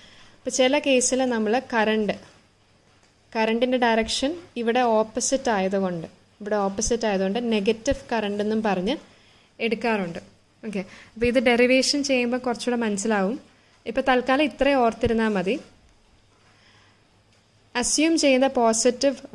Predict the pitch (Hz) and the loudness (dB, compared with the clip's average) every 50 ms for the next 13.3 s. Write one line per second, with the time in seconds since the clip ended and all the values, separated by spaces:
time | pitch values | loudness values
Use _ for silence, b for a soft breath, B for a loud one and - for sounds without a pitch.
0 | 202 196 214 214 214 220 220 214 - - 240 233 233 220 226 226 220 220 208 208 | -2 0 2 4 4 4 2 0 -4 -2 0 2 2 0 0 0 0 0 0 0
1 | 247 330 339 - - _ _ _ _ - 226 226 226 226 233 247 285 277 - - | 0 0 -2 -6 -16 _ _ _ _ -6 -2 0 0 2 2 2 0 0 0 0
2 | 247 240 226 269 - - - - 285 247 214 208 226 277 - - 233 226 214 220 | 2 2 2 0 -2 -2 0 0 0 2 0 0 -2 -4 -4 -6 -4 -4 -2 -2
3 | 247 233 214 208 208 214 - - - 269 254 247 220 208 202 202 220 233 226 214 | 0 0 0 0 -2 -2 -4 -2 -2 0 0 0 0 -2 -2 -4 -4 0 0 2
4 | 202 202 196 196 226 220 214 247 233 226 190 196 180 170 165 175 - - _ _ | 2 0 0 2 2 2 2 2 0 -2 -2 -4 -6 -8 -8 -10 -14 -18 _ _
5 | _ _ _ _ _ _ - 127 220 220 190 - b b b b b b b b | _ _ _ _ _ _ -18 -12 -8 -8 -8 -8 b b b b b b b b
6 | b b b b b - 220 247 247 233 226 294 294 285 254 214 202 254 269 247 | b b b b b -6 -4 -2 0 2 2 2 2 2 0 0 0 0 2 4
7 | 226 240 247 233 - 277 269 - 226 220 208 208 208 202 220 220 208 196 262 277 | 4 2 2 0 -2 -2 -2 -2 -2 0 0 0 0 0 0 0 2 2 2 2
8 | 277 247 226 233 226 226 - 233 214 180 165 165 160 - - - - _ _ _ | 2 4 4 4 4 2 2 0 0 -2 -2 -4 -8 -10 -14 -18 -20 _ _ _
9 | _ _ _ _ _ _ _ b b b b b b b b - - - - 262 | _ _ _ _ _ _ _ b b b b b b b b -14 -6 -2 0 2
10 | 254 262 269 254 285 294 302 302 330 349 330 302 262 262 269 247 220 226 - - | 4 4 4 4 4 2 2 2 2 0 2 2 2 4 4 4 2 2 0 -2
11 | 240 262 262 247 - 240 220 220 247 247 247 247 226 220 214 220 226 233 262 262 | 0 0 0 0 2 2 2 0 0 -2 -2 0 0 2 2 2 2 2 2 2
12 | 254 262 247 226 208 196 196 202 202 - - 254 240 - 233 220 220 214 220 - | 2 2 0 2 2 0 0 0 -2 -2 -4 -4 -2 -2 0 0 0 0 0 0
13 | 240 240 226 202 160 160 | 0 0 0 -2 -6 -6